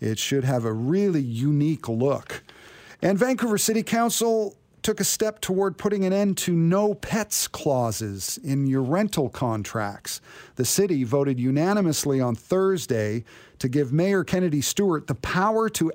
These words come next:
advocate for the provincial government to keep landlords from refusing to rent to people who have pets.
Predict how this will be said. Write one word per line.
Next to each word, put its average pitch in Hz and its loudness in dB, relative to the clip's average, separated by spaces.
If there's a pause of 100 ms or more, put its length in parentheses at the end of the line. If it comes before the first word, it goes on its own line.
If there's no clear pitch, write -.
(100)
advocate 180 0 (280)
for - -6
the 135 0
provincial 180 0
government 131 0 (340)
to 139 -2
keep 214 -2
landlords 147 2
from 123 -2
refusing 175 0
to - -4
rent 156 -2
to 156 -4
people 117 -4 (360)
who 139 0
have 143 -2
pets. - -4